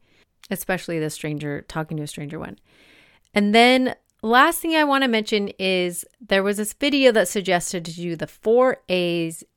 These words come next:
every day with people that you're with, especially with your family.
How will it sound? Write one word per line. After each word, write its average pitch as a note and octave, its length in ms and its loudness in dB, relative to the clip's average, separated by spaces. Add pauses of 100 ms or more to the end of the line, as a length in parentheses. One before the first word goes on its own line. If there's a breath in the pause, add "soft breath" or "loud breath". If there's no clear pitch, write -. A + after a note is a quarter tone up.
every D#3+ 480 -6
day - 400 -12 (320)
with F3+ 300 -6
people F3+ 640 -2
that E3+ 220 -2
you're E3 140 -6
with, - 300 -10
especially F#3 480 -6
with F#3 120 -10
your F#3 120 -6
family. - 440 -10